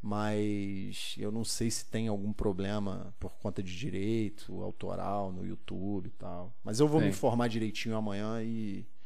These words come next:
Speaker 1: se der, pelo menos pra dar um trechinho,
Speaker 2: Assim,
Speaker 1: entendeu?
Speaker 2: você não tem problema agora, se
Speaker 1: Aham.
Speaker 2: seu canal não tiver monetizado.
Speaker 1: Aham.
Speaker 2: Só que quando ativar a monetização, você tem que vir nesse vídeo depois, ou desativa a monetização dele, ou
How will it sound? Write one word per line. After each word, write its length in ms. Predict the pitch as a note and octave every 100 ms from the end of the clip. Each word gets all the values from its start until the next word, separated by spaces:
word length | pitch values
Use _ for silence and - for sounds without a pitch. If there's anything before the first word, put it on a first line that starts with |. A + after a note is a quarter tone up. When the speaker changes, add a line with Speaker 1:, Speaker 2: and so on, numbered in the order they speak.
| - - -
Speaker 1:
se 220 | - G#2
der, 420 | F2+ G#2 A2 A2 - - -
pelo 200 | G#2 G#2
menos 200 | A#2+ A#2+
pra 140 | B2+
dar 100 | A2+
um 120 | A#2 A#2
trechinho, 720 | A2+ G#2 - - C#3 B2+ - - - - -
Speaker 2:
Assim, 340 | E3+ - C#3+ C3
Speaker 1:
entendeu? 40 |
Speaker 2:
você 240 | - -
não 180 | F#3 G3+
tem 160 | F3+ F#3+
problema 400 | F#3 D#3+ F3 A3
agora, 520 | F3 C3+ B2 B2+ A3+ - - - -
se 180 | - -
Speaker 1:
Aham. 0 |
Speaker 2:
seu 180 | - C#3
canal 280 | D3 C#3 C#3
não 140 | C#3+
tiver 240 | C#3+ D3 C#3+
monetizado. 800 | C#3+ D3+ D3 E3+ D#3+ A#2+ A2 - - -
Speaker 1:
Aham. 300 | G#2+ G2 G2
Speaker 2:
Só 60 | B2+
que 120 | D3
quando 420 | - G3+ C4 A#3+
ativar 580 | G3 G3 F3 C3 B2+ B2+
a 80 | B2
monetização, 840 | A#2 A#2 A2 A#2+ A#2 G#2+ - B2+
você 140 | C3+ D3
tem 160 | C#3+
que 100 | C3
vir 180 | B2+ E3
nesse 260 | F#3+ - C#3
vídeo 220 | C3+ B2+
depois, 600 | B2 - C3+ F3 - - -
ou 180 | F#3 B3
desativa 600 | F#3 D#3+ C#3 - - G3+
a 20 |
monetização 680 | E3 C#3 B2+ B2+ A#2+ A#2 C3
dele, 240 | B2 D3+ - -
ou 280 | F#3+ G#3